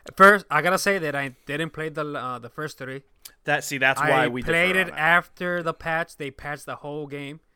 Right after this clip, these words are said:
Speaker 1: so I'm got into it when the game was complete, I guess.
Speaker 2: See, but that's where
Speaker 1: And
Speaker 2: we differ. Is I'm comparing the
Speaker 1: Oh,
Speaker 2: characters
Speaker 1: yeah.
Speaker 2: and the story
Speaker 1: That, that's what I'm saying. It's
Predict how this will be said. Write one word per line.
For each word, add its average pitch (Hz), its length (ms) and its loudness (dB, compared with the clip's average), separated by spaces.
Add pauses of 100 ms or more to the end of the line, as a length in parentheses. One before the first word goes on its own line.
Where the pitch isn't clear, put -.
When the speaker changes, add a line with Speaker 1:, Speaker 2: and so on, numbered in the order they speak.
(460)
Speaker 1:
so 131 420 -8
I'm 131 320 -8 (180)
got 143 200 -8
into 143 300 -12
it 127 160 -10
when 117 280 -20 (200)
the 117 80 -20
game 127 240 -16
was 120 160 -16 (380)
complete, 143 380 -14
I 220 60 -10
guess. 285 380 -16 (1080)
Speaker 2:
See, 185 200 -8
but 143 120 -4
that's 170 220 0
where 175 100 4
Speaker 1:
And 147 80 2
Speaker 2:
we 147 100 0
differ. 131 320 -2
Is 110 180 -8
I'm 160 540 2
comparing 139 420 -4
the 110 80 -10
Speaker 1:
Oh, - 40 -20
Speaker 2:
characters 143 540 -2
Speaker 1:
yeah. 123 40 -10
Speaker 2:
and 117 80 -12
the 101 60 -14
story 156 520 -4
Speaker 1:
That, 185 80 -2
that's 170 80 -8
what 196 80 -2
I'm 175 80 -6
saying. 170 220 -8
It's - 280 -14